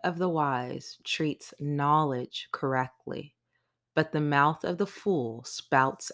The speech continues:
out folly. The eyes of the Lord are in every place, keeping watch on those who are evil and those who are good. Speech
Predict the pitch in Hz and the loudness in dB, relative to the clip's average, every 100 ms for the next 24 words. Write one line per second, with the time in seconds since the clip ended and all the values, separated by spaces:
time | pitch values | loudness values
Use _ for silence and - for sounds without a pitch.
0 | - 131 127 - - - 131 123 117 - | 0 0 0 -6 -16 -4 -4 -4 -8 -8
1 | 139 - _ _ _ _ _ _ _ _ | -12 -16 _ _ _ _ _ _ _ _
2 | _ - - - - - 156 151 147 151 | _ -20 -20 -20 -20 -4 2 8 10 10
3 | 165 160 170 196 190 180 151 127 123 - | 8 2 0 2 4 2 2 -2 -8 -12
4 | - 139 139 139 131 - 143 135 135 135 | -2 2 2 2 -2 -2 0 0 -2 -6
5 | - - 123 - _ - - - _ _ | -6 -8 -8 -8 _ -18 -18 -20 _ _
6 | - - 180 180 196 196 170 175 165 - | -12 -2 0 2 2 4 6 6 4 -2
7 | 139 135 135 135 143 151 180 185 196 143 | -2 -2 -2 0 2 2 0 0 0 2
8 | 131 - 165 185 214 240 254 _ _ - | 0 -2 0 0 0 -2 -4 _ _ 0
9 | 170 208 202 139 139 - - - _ 165 | 4 6 4 2 -4 -8 -12 -14 _ -2
10 | 131 120 117 123 131 - - _ _ _ | 0 -2 -4 -6 -6 -10 -12 _ _ _
11 | _ _ _ _ _ _ _ _ _ _ | _ _ _ _ _ _ _ _ _ _
12 | _ _ _ _ - - - - 208 240 | _ _ _ _ -10 -2 -2 2 2 2
13 | - | -2